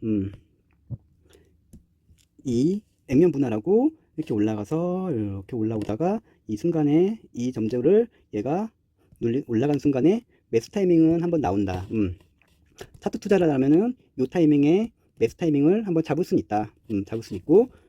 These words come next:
그래서 쭉 치고 갭, 이 정도로 갭으로 올라와 줬는데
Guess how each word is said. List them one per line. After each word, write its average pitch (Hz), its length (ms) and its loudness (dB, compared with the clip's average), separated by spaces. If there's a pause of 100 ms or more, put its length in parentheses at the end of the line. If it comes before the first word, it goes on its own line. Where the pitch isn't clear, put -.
(160)
그래서 156 320 -6 (160)
쭉 220 180 -4 (140)
치고 196 240 0
갭, 143 260 2 (380)
이 139 80 -8
정도로 180 480 2 (240)
갭으로 156 340 2
올라와 131 280 0
줬는데 131 440 0